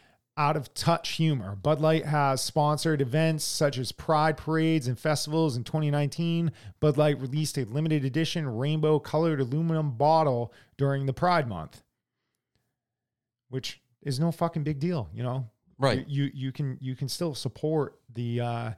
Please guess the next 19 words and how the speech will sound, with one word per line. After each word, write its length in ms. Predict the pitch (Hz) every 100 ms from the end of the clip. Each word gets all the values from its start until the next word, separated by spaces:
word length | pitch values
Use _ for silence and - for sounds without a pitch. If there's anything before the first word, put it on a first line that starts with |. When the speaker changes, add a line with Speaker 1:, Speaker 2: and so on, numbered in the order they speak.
| _ _ _ _ _ _
Speaker 1:
the 80 | 139
gay 240 | 143 143
community 760 | 131 135 135 156 131 120 120 113 _
and, 460 | 120 123 120 117 117
you 60 | 113
know, 300 | 110 117 113
the 80 | 107
lesbian 440 | 117 113 117 120
community 460 | 113 131 127 127 123
and 80 | 120
all 140 | 120
that. 300 | 127 147 101 -
The 80 | 127
problem 560 | - 123 123 131 123 123
that 160 | 127
everybody's 420 | 123 120 120 117 -
having 380 | 151 175 165
with 160 | 113 107
this 300 | 113 113 -